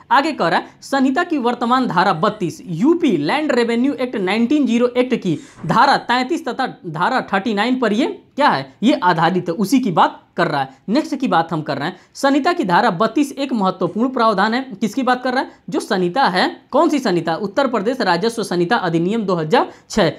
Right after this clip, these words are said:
की इसकी धारा बत्तीस एक महत्वपूर्ण प्रावधान है और राजस्व अधिकारियों का पर्याप्त समय इस धारा की व्याख्या करने तथा उसे कार्यान्वित करने में,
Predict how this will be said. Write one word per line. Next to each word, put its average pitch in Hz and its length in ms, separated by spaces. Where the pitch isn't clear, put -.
की 262 80
इसकी 269 200
धारा 226 260
बत्तीस 240 380
एक 285 160
महत्वपूर्ण 226 640
प्रावधान 147 440
है 147 100
और 262 220
राजस्व 233 440
अधिकारियों 214 540
का 254 100
पर्याप्त 202 440
समय 220 320
इस 254 160
धारा 170 320
की 226 160
व्याख्या 202 380
करने 254 300
तथा 240 220
उसे 247 260
कार्यान्वित 190 760
करने 202 260
में, 302 240